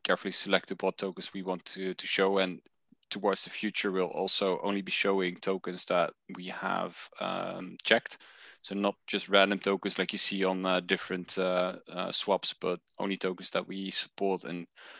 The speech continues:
um, basically can vouch for. No guarantees in crypto, but we, we do check if it's not a, a rogue honeypot or anything scammy going on. Uh, so let's say I want to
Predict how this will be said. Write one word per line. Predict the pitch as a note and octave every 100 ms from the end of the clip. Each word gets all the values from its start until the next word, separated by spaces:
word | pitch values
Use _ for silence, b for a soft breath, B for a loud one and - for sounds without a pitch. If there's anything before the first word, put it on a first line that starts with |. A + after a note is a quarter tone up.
| B -
um, | F#2 F#2 F2+ F2+ -
basically | G2 - -
can | F#2
vouch | - F#2 -
for. | - G#2 - _ _ b _
No | G2 G2
guarantees | F#2+ F#2 G2 G2
in |
crypto, | - F#2+ - F#2+
but | F2 F2+ E2 _
we, | G2 F#2+ E2+
we | G2+
do | F2+ F#2+
check | - F#2+ F2
if | -
it's | F2+ -
not | F#2 -
a, | F#2 F2+ E2 G2
a |
rogue | F2+ F2+ -
honeypot | - F#2 - E2 E2+
or | F2 F2 E2
anything | F2+ E2+ F#2
scammy | E2+ - E2 E2+
going | F2 F2 F#2+
on. | C#3+ _ _ _ _ _ _ _ _ _ _ - B B B B B -
Uh, | F#2 G2
so | - G#2+ G#2+ - _ -
let's | A2+ -
say | A#2+
I | A2+
want | A2 A2
to | A2+ G#2+